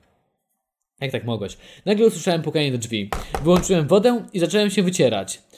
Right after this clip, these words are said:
Ponowne pukanie. Jeśli to ni-, jeśli ten sen miał rację, to za drzwiami powinien być Janek.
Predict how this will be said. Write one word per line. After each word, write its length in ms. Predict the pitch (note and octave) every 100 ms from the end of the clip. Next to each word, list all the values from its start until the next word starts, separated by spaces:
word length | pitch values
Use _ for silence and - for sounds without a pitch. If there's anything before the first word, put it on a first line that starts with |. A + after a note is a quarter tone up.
| _
Ponowne 360 | C#3+ C#3+ C#3+ G3
pukanie. 500 | A#3 F#3+ A#2 F#2 F2+ - - - - - - - - -
Jeśli 260 | B2+ D3
to 140 | C#3+ C3+
ni-, 200 | C#3+ D3+ - _ _ _ _
jeśli 400 | C3+ B2+ D3 D#3
ten 200 | F3 G#3
sen 400 | - C3+ A2 G#2+
miał 200 | B2+ E3+
rację, 540 | C#3+ - - G#2 D#3+ F3+ _ _
to 60 | -
za 100 | -
drzwiami 300 | C#3+ D#3 A3 A#3+
powinien 280 | G3 A3
być 220 | G#3 - E3
Janek. 480 | C3 G2+ F2 -